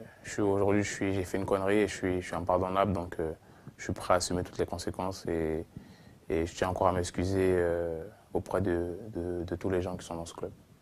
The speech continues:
Et ça se passe super bien, donc, euh, voilà, vis-à-vis de lui, je pense que je lui dois beaucoup et c'est pour ça que je m'excuse ce soir sincèrement pour, euh, pour, pour tout ce qui a été dit et,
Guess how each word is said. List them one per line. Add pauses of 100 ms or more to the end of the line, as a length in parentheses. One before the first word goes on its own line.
(380)
Et
ça
se
passe
super
bien,
donc,
euh, (160)
voilà, (960)
vis-à-vis
de
lui,
je
pense
que
je
lui
dois
beaucoup (140)
et (560)
c'est
pour
ça
que
je
m'excuse
ce
soir
sincèrement
pour,
euh, (1000)
pour,
pour
tout
ce
qui
a
été
dit
et,